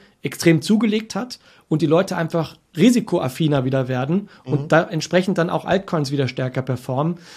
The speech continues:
Speaker 1: Wir hatten Coins, die teilweise am Abgrund standen, komplett totgesagt wurden, wie Solana, die sich
Speaker 2: Solana.
Speaker 1: dann von acht Dollar hochgeschraubt haben auf jetzt fast vierundzwanzig. Dann hatten wir dazu noch Chat G P T als großes A-I-Thema,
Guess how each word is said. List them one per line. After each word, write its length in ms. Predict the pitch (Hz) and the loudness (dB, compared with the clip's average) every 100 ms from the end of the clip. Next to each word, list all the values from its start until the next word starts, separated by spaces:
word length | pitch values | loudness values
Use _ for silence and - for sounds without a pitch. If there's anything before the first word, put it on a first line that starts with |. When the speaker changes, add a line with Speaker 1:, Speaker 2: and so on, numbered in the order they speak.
| - _ | -20 _
Speaker 1:
Wir 100 | 135 | 0
hatten 280 | 160 190 202 | 0 2 -2
Coins, 480 | - 151 160 202 208 | -2 -2 0 0 -4
die 120 | 160 | -6
teilweise 360 | 147 160 165 143 | 0 0 2 -2
am 100 | 135 | -2
Abgrund 400 | 147 - 196 190 | -6 -4 0 0
standen, 420 | - 185 202 214 | 0 0 0 -2
komplett 420 | 214 143 - 165 - | -4 -8 -2 -4 2
totgesagt 680 | 170 247 175 139 139 139 | 2 4 2 0 0 2
wurden, 260 | 139 156 151 | 0 2 0
wie 80 | 143 | 0
Solana, 580 | 139 143 175 160 190 190 - - | 0 -2 0 0 -2 -4 -16 -8
die 120 | 147 | -4
sich 80 | 147 | -2
Speaker 2:
Solana. 40 | |
Speaker 1:
dann 140 | 156 151 | -2 -2
von 160 | 165 | -2
acht 240 | 165 - 160 | -2 -2 2
Dollar 240 | 160 156 | 2 4
hochgeschraubt 580 | 170 180 151 - 151 - | 2 0 -6 -4 -6 -4
haben 180 | 160 160 | -4 -4
auf 140 | 139 | -4
jetzt 180 | 156 - | -4 -4
fast 200 | 139 - | -10 -6
vierundzwanzig. 840 | 160 139 135 160 202 208 156 - - - - - | -4 -4 -2 -2 -2 -2 -4 -4 -16 -20 -20 0
Dann 180 | 147 143 | 2 2
hatten 200 | 165 156 | 2 2
wir 80 | 160 | 2
dazu 380 | 160 - 196 202 | 2 0 0 0
noch 300 | 202 - - _ _ - | 0 -4 -12 _ _ 0
Chat 260 | 180 180 | 0 2
G 120 | 160 | 0
P 160 | 147 143 | 0 -2
T 340 | - 208 226 - | 0 2 2 0
als 200 | 147 - | -6 -2
großes 420 | 160 175 165 - | 2 2 0 -4
A-I-Thema, 920 | 151 156 147 214 - 139 131 156 185 | -2 0 0 -2 0 0 0 0 -4